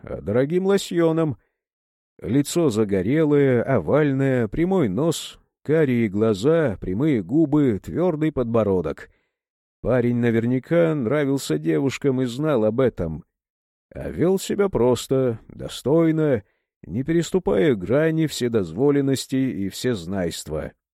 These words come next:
Максим невольно опустил глаза на свои белые брюки и остался доволен. Он тоже любил хорошо одеваться, и ему это доставляло удовольствие.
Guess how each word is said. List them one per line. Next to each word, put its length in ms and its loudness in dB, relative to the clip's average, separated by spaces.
Максим 500 -2
невольно 540 0
опустил 500 -2
глаза 560 0
на 120 -2
свои 320 -4
белые 400 0
брюки 580 -2
и 120 -10
остался 580 -2
доволен. 640 -2
Он 220 2
тоже 360 2
любил 320 2
хорошо 440 2
одеваться, 680 0
и 80 -4
ему 360 0
это 260 0
доставляло 640 2
удовольствие. 880 0